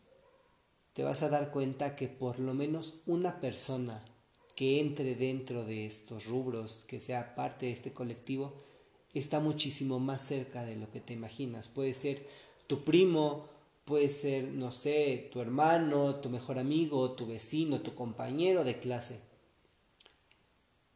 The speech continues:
Y no necesitamos más que a lo mejor simplemente escuchar, porque todos tenemos una historia. Entonces,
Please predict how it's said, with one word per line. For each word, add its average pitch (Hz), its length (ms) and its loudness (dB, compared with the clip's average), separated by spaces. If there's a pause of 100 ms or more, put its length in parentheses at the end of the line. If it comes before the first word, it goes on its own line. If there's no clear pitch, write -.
(520)
Y 160 80 -6
no 170 260 2
necesitamos 170 1300 0
más 160 800 0 (1800)
que 143 140 -8
a 139 60 -2
lo 127 140 0
mejor 143 720 -2 (140)
simplemente 147 1120 -2 (100)
escuchar, 139 840 -2 (640)
porque - 280 -8
todos 151 500 -2
tenemos 107 460 -8
una - 140 -14
historia. - 380 -16 (1600)
Entonces, 120 680 -6